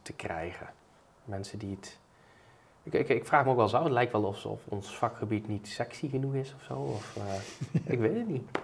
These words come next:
Speaker 1: Ja.
Speaker 2: Ja.
Speaker 1: Weet je, ik heb het altijd, ik, ik wist al redelijk snel, volgens mij, eh, eh, twee of drie havo, <coughs> wist ik al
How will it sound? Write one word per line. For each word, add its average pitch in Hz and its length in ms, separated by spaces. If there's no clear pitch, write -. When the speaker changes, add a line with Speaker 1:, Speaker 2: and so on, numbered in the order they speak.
Speaker 1:
Ja. 165 220
Speaker 2:
Ja. 120 320
Speaker 1:
Weet 147 120
je, - 60
ik - 120
heb 220 120
het 208 120
altijd, 196 680
ik, 151 160
ik 165 160
wist 170 160
al 151 240
redelijk 151 760
snel, 143 380
volgens 117 180
mij, 123 240
eh, 117 200
eh, - 1800
twee 127 240
of 110 80
drie 123 200
havo, 131 560
<coughs> - 640
wist 135 220
ik 143 180
al 135 420